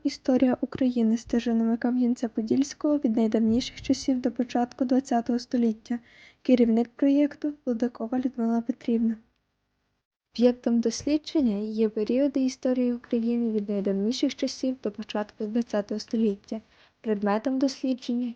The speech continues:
є збережені пам'ятки Кам'янця-Подільського. Завдання проєкту: охарактеризувати історію українського народу від найдавніших часів до початку двадцятого століття на прикладі архітектури Кам'янця-Подільського,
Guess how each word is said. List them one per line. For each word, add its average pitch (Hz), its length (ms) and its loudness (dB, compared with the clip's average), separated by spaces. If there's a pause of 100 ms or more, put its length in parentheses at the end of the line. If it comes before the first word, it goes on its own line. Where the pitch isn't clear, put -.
є 220 120 -2
збережені 254 640 -2
пам'ятки 247 580 -4
Кам'янця-Подільського. 214 1160 -4 (480)
Завдання 226 460 0 (100)
проєкту: 220 480 -2 (760)
охарактеризувати 233 1000 2
історію 233 600 0
українського 220 540 -2
народу 214 460 -2
від 208 140 -2
найдавніших 208 680 -2
часів - 400 -2
до 208 120 -2
початку 220 540 -6
двадцятого 208 560 -4
століття 240 560 -4
на 254 160 0
прикладі 226 500 -4
архітектури 214 760 -4
Кам'янця-Подільського, 208 1200 -4